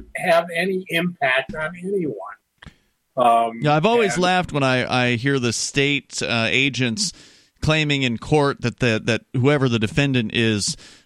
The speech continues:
Speaker 2: uh, violated the so-called peace and dignity of the state. And I just can't help but laugh that,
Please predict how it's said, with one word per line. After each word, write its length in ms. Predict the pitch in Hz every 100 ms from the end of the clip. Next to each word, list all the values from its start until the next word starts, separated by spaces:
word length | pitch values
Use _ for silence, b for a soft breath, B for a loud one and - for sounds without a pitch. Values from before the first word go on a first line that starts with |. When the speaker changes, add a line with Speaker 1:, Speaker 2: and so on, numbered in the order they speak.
| 113
Speaker 2:
uh, 160 | 104
violated 640 | 98 135 147 143 123 117
the 160 | 110 107
so-called 580 | - 139 - 131 113 -
peace 400 | - 185 165 -
and 180 | 110 101
dignity 500 | 151 143 127 104 92
of 160 | 104
the 80 | 107
state. 320 | - 95 127
And 100 | 90
I 100 | 117
just 220 | 127 123 -
can't 280 | 151 151 143
help 240 | 139 -
but 120 | 110
laugh 380 | 113 123 123 113
that, 160 | 117